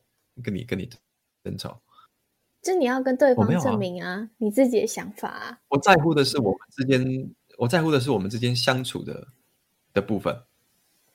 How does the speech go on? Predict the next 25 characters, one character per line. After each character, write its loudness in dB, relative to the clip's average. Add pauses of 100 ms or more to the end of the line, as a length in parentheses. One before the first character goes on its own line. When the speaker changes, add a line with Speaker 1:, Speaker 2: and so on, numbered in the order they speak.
(100)
Speaker 1:
并 0
不 0
是 -2
我 2
要 2
证 -2
明 -8
我 -10
自 -8
己， -16 (520)
这 -4
不 -2
是 -2
我 -2
跟 -2
人 -2
相 -6
处 -12
的 -10
目 -12
的， -20 (200)
听 0
得 -2
懂 0
吗？ -2